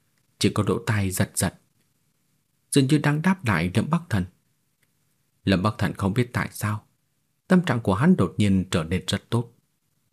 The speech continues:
Hắn tiện tay ném một miếng thịt cá khô qua nói, "Cho người món ngon này." Hàn Băng Mậu Lang không nhìn hắn, dùng chân bắt lấy miếng thịt cho vào miệng rồi nuốt xuống.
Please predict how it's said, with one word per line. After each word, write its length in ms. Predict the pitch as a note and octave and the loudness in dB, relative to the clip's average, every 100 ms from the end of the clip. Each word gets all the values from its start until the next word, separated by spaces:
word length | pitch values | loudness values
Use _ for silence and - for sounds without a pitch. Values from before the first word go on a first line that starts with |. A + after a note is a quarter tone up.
| _ _ _ | _ _ _
Hắn 320 | - F2 G2+ A2 | -2 2 4 4
tiện 180 | A2+ E2+ | 2 0
tay 260 | - F#2 - _ _ - | -2 -6 -6 _ _ 0
ném 280 | C#3 G3+ G#3 | 4 4 2
một 160 | G#2+ A#2 | -2 2
miếng 120 | F#3 | 2
thịt 280 | F3+ - - | 2 -2 -2
cá 160 | D3 | -2
khô 180 | F#3 D3 | 0 -4
qua 240 | C#3+ D3 | -2 0
nói, 240 | C#3 D3+ A#3 - _ _ _ _ _ | 2 0 -2 -6 _ _ _ _ _
"Cho 120 | G#2+ | -2
người 380 | F2+ F2+ F#2 E2+ - | 0 2 0 0 0
món 200 | C3 A#2+ | 2 2
ngon 220 | A2+ A2 | 2 0
này." 180 | F2+ - _ _ _ _ _ _ _ _ _ _ _ _ | -2 -8 _ _ _ _ _ _ _ _ _ _ _ _
Hàn 200 | - C#3 | -2 2
Băng 160 | E3 D#3 | 4 4
Mậu 180 | C#3+ D#3 | 2 2
Lang 160 | D#3+ | 2
không 220 | D#3+ D#3+ A2+ | 4 4 4
nhìn 180 | F2+ E2+ | 0 -2
hắn, 300 | - C#3 G#3+ - _ _ _ - | -2 0 0 -6 _ _ _ 2
dùng 200 | A#2 A2 | 2 4
chân 160 | C3 C#3 | 0 0
bắt 180 | E3 | 0
lấy 80 | C#3+ | 0
miếng 280 | C#3+ F#3 G3 | 4 2 2
thịt 160 | F#3+ - _ - | 0 -2 _ -2
cho 120 | F3+ | 0
vào 180 | F3 G2 | 2 0
miệng 200 | G2 F#2 | 0 -2
rồi 140 | F#2 | -2
nuốt 260 | E2+ D3+ - | 0 -2 0
xuống. 260 | B2+ D#3 | 0 0